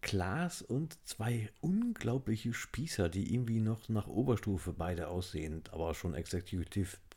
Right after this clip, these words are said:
also zwei Kinder, aber die sehen auch nach, die sind, haben Berufe. Aber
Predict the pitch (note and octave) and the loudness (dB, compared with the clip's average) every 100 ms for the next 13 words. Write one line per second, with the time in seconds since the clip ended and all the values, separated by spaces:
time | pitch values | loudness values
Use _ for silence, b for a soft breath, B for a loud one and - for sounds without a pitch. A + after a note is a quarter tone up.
0 | - F#2 - - A#2 - G2+ G#2+ D#2+ E2 | -6 -6 -6 0 0 4 4 4 2 -2
1 | - F#2+ G#2+ A2 C3 G#2 A#2 G#2+ - F#2 | 0 4 4 6 6 6 4 2 -2 -4
2 | G#2 G2 - - B2+ - - G#2 A2+ A#2 | -6 -6 -4 2 2 2 0 4 4 2
3 | A2 - A#2 G2 B2 - D#2 - - B | -4 0 2 6 6 4 0 -2 -12 B
4 | B B - - - - - - - - | B B -2 -4 -14 -16 -18 -20 -20 0
5 | - F4+ - F#4+ - F#4+ - - G#3 - | 4 6 10 10 10 8 10 10 12 10